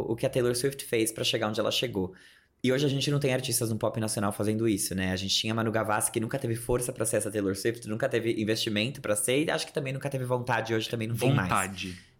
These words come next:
Speaker 2: Acho pra,
Speaker 1: Hoje ela,
Speaker 2: pra Taylor perguntar,
Speaker 1: eu sinto que ela
Speaker 2: Taylor,
Speaker 1: teve.
Speaker 2: nunca.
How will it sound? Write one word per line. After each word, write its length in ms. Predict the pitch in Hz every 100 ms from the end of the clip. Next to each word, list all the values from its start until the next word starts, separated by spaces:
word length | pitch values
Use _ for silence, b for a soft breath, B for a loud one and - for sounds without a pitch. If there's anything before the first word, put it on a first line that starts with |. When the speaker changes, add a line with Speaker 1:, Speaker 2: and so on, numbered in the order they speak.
| _ _ _ _ _ _ 110
Speaker 2:
Acho 160 | -
pra, 380 | - 107 95 98 - -
Speaker 1:
Hoje 160 | 127 127
ela, 120 | 120
Speaker 2:
pra 120 | -
Taylor 300 | - 123 123
perguntar, 260 | 131 131 123
Speaker 1:
eu 40 |
sinto 180 | 208 202
que 60 | 214
ela 140 | 208
Speaker 2:
Taylor, 220 | 196 123
Speaker 1:
teve. 120 | - 98
Speaker 2:
nunca. 260 | - 104